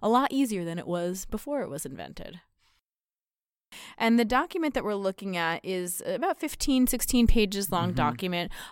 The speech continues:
Speaker 1: A lot of it consists of the bylaws of this company that is being incorporated with the state. At the same time, it's also filled with these sort of wonderful and descriptive and tantalizing passages that tell us really explicitly about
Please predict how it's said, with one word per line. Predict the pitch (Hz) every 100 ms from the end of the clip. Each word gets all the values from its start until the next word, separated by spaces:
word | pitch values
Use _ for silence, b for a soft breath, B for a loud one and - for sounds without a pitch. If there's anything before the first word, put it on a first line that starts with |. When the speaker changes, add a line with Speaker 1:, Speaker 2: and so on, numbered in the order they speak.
| -
Speaker 1:
A |
lot | 226 254 370
of | 370
it | 311
consists | - 254 - 208 196 -
of | - 185 175
the | 170
bylaws | 180 202 208 208 202 208 202
of | 196
this | 180 180
company | 262 233 220 208
that | 190
is | 180
being | 185 180
incorporated | 180 226 208 208 190 180 175
with | 180
the | 170
state. | - - 262 254 - _
At | - 220
the | 220
same | 277 285
time, | 302 - 226
it's | 202 226
also | 247 - 277
filled | - 214
with | 190
these | 180 185 -
sort | - 247
of | 175
wonderful | 156 180 208 240 233 - 180 165
and | 170
descriptive | 165 - - 208 220 - 185 175 - B B B -
and | 185 180 180
tantalizing | 175 - 240 262 - 214 180 185 175 185 180 175 170
passages | - 247 254 233 180 175 165 B B -
that | 202
tell | - 262 254
us | 240 - - -
really | 175 180 277 466 233
explicitly | - - - 240 - - 185 175
about | - 175 175 170 170